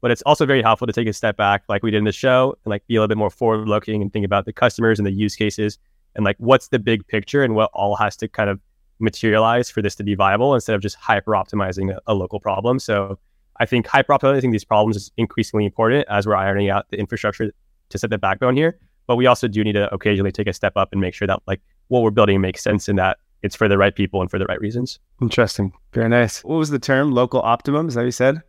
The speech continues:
Speaker 1: Yeah, exactly.
Speaker 2: Okay. For the non-devs, we're gonna need a definition underneath that, I think, on the, on the billboard. <laughs>
Speaker 1: Yeah.
Speaker 2: But that's great.
Speaker 1: I think we need to workshop the phrasing a bit.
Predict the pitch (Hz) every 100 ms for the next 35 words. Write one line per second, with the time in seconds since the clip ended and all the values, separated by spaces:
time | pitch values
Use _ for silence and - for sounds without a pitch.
0 | _ _ _ _ _ _ _ _ - 104
1 | 90 87 101 90 92 - _ _ - 123
2 | - 113 - _ 127 123 127 127 123 120
3 | 127 120 113 107 101 107 110 113 113 104
4 | 113 - 113 - 110 104 104 104 - 110
5 | 101 110 101 110 107 110 110 101 113 107
6 | 110 95 _ _ _ - 180 - - -
7 | 165 - 160 - 151 - - 143 143 127
8 | 123 - 123 123 - 127 131 151 151 147
9 | 143 139 131 117 131 127 110 117 101 113
10 | 104 104 101